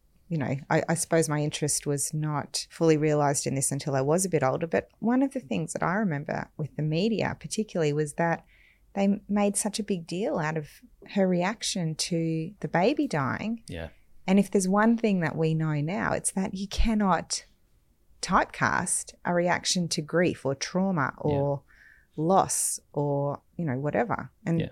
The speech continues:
Speaker 1: and that has really stuck with me. I know they came round, the media came round, but initially it was just brutal.
Speaker 2: Yeah, that, that she wasn't,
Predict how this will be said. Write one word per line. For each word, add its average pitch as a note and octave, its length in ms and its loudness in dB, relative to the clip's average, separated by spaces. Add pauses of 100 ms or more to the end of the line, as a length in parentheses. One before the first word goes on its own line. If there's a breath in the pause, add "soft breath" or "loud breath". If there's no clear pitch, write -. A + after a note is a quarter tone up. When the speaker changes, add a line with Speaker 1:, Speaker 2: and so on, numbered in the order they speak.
(140)
Speaker 1:
and E3+ 160 0
that F#3+ 200 2
has E3 240 -2
really D#3+ 420 4
stuck - 340 -4
with - 140 -8
me. B2+ 100 -2
I C#3+ 80 0
know D#3 380 0 (400)
they C3+ 100 0
came C#3 300 0
round, F#3 520 0
the - 60 -4
media C3+ 320 -2
came C#3 260 -4
round, D3 320 -4 (460 soft breath)
but E3+ 100 -8
initially F#3+ 500 2
it - 80 0
was D#3 240 0
just - 380 -6
brutal. F#3+ 520 0 (160)
Speaker 2:
Yeah, C#3 200 8
that, A2+ 240 2
that - 160 2
she A#2 160 2
wasn't, G2+ 580 2